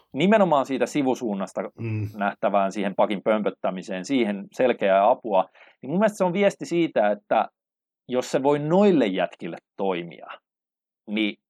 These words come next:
Speaker 1: se voi, niinku, toimia kenelle tahansa.
Speaker 2: Joo.
Speaker 1: käytännössä. J-,
Speaker 2: Just
Speaker 1: mut se
Speaker 2: näin.
Speaker 1: vaan vaatii sitä, niin kuin, lähes päivittäistä,
Speaker 2: Mm.
Speaker 1: tosi säännöllistä tekemistä, ja se on aluksi hankalaa. Ja se,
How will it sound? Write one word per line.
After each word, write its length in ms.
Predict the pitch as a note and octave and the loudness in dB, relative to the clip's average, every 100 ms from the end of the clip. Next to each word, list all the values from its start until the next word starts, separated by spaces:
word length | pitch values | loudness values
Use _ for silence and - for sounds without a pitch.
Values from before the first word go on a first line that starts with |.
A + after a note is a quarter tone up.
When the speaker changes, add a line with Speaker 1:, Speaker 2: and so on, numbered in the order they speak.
| _ - | _ -6
Speaker 1:
se 120 | B2+ | 0
voi, 120 | C3 | 2
niinku, 160 | C3 C3 | 2 2
toimia 320 | C3+ B2 A2+ - | 2 2 -2 -2
kenelle 340 | B2+ A2 G2+ - | 0 0 0 0
tahansa. 480 | G#2+ F#2+ D#2+ - - - _ - | 0 0 -6 -12 -20 -20 _ -6
Speaker 2:
Joo. 100 | F2+ | -4
Speaker 1:
käytännössä. 540 | E2 F2 F#2 - - - - | -2 -6 -10 -8 -8 -8 -8
J-, 100 | G#2+ | -8
Speaker 2:
Just 140 | - | -4
Speaker 1:
mut 160 | C#3 G2+ | -4 -2
se 80 | D#3+ | 2
Speaker 2:
näin. 60 | |
Speaker 1:
vaan 160 | E3+ F#3 | 2 4
vaatii 380 | A#3+ G#3 E3+ E3+ | 4 4 -2 -6
sitä, 260 | D3+ B2+ - - | -2 -4 -4 -10
niin 300 | C3+ C3+ C#3+ | -6 -6 -4
kuin, 100 | D#3 | 0
lähes 320 | D#3 F3 G#3 - | 2 0 -4 0
päivittäistä, 920 | F#3+ F3 C#3 - C#3 B2+ - - G#2+ | 2 2 -4 -2 0 0 -2 -2 -2
Speaker 2:
Mm. 200 | F2+ E2 E2 - | -2 -14 -18 0
Speaker 1:
tosi 240 | F3 G3+ | 2 2
säännöllistä 600 | - D#3+ D3+ C3+ A#2+ - - | 2 0 0 -4 -6 -6 -4
tekemistä, 360 | D#3+ C#3+ - | -2 -2 0
ja 40 | C3+ | 2
se 80 | G3+ | 4
on 100 | F#3+ | 2
aluksi 260 | C#4 - | 0 0
hankalaa. 560 | A3+ G3 G#2+ F#2+ A1+ C2 - - | 0 0 0 -4 -4 -8 -10 -2
Ja 80 | |
se, 120 | A#2+ | -2